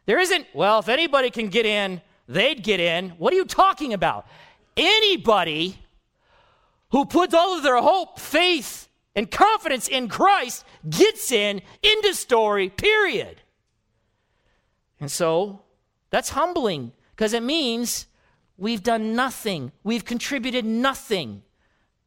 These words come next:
We're humble before God. We're humbled among one another.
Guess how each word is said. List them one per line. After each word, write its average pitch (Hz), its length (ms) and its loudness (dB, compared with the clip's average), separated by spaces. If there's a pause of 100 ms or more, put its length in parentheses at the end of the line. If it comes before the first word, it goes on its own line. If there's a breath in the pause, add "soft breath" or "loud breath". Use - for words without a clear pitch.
(320)
We're 156 120 0
humble 208 260 -4
before 180 300 -6
God. 285 380 0 (360 soft breath)
We're 151 120 -4
humbled 190 360 -4
among 175 360 -4 (260)
one 170 160 -2
another. 156 560 -4